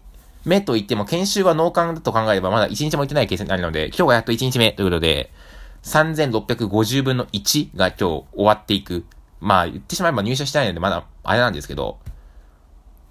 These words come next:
これからどうなっていくのかちょっと僕自身もわかんないですけど、なんとかね、この新社会人で食らいついていって、どんどんどんどんね、まあ、自分の、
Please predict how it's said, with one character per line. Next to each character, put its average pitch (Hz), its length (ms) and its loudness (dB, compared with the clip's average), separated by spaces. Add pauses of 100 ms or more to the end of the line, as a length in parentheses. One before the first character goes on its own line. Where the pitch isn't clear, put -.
(680)
こ 139 80 0
れ 147 80 2
か 160 60 6
ら 151 60 8
ど 170 60 6
う 170 40 6
な 147 60 6
っ - 20 4
て 110 80 0
い - 20 0
く 101 40 0
の 92 80 2
か 87 80 0
ち 113 60 -6
ょ - 20 0
っ - 20 0
と 92 240 0
僕 117 160 -2
自 190 200 0
身 135 60 0
も 95 60 0
わ 90 40 0
か 101 60 2
ん 95 40 0
な 87 40 -2
い 82 40 -4
で 80 60 -6
す - 60 -14
け 82 80 -6
ど、 71 240 -4 (200)
な 143 140 6
ん 196 60 0
と 175 80 0
か 101 100 4
ね、 92 120 -2
こ 107 100 0
の 113 140 2
新 143 200 -2
社 147 120 2
会 139 160 4
人 95 160 -4
で 78 80 -4
食 123 140 0
ら 131 60 6
い 127 60 -2
つ 139 80 -6
い 127 80 -2
て - 80 -2
い 82 40 -2
っ - 80 -10
て、 82 360 -2 (460)
ど 156 100 2
ん 170 40 0
ど 135 100 4
ん - 20 0
ど 139 120 2
ん 127 40 -4
ど 92 120 0
ん - 20 -6
ね、 80 240 -6 (420)
ま 87 500 2
あ、 - 60 -20 (320)
自 123 180 0
分 165 200 -2
の、 165 220 0